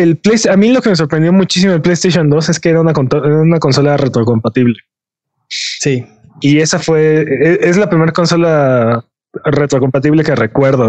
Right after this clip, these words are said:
Speaker 1: aparte.
Speaker 2: Mira, nos dice, nos dice Nasaska en el chat que,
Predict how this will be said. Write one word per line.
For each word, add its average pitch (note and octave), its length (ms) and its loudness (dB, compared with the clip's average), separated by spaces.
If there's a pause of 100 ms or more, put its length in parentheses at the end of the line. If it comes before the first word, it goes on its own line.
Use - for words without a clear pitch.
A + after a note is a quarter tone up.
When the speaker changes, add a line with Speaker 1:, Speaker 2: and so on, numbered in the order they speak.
Speaker 1:
aparte. A#2+ 440 -4 (1400)
Speaker 2:
Mira, C#3 260 0
nos C#3 220 0
dice, E3+ 420 0
nos D#3+ 160 0
dice F3 540 0 (840)
Nasaska D#3+ 640 -2
en D3 80 0
el C3 120 0
chat F#3+ 260 -6 (420)
que, F3 360 -2